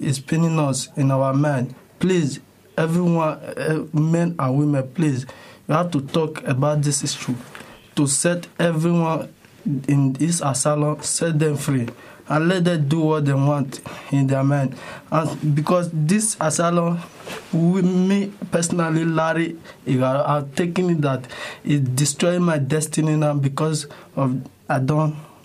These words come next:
know what I'm doing, because I put my hand onto this asylum issue.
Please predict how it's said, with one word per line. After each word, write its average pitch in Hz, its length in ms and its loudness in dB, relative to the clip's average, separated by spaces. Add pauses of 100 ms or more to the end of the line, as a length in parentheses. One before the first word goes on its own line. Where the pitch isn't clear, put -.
(120)
know 143 320 4
what 143 400 0
I'm 127 220 0
doing, 135 280 2
because 139 400 -2 (320)
I 139 80 0
put 170 340 -2
my 143 140 4
hand 151 320 0 (140)
onto 160 320 0
this 160 320 0
asylum 156 580 0
issue. 151 400 0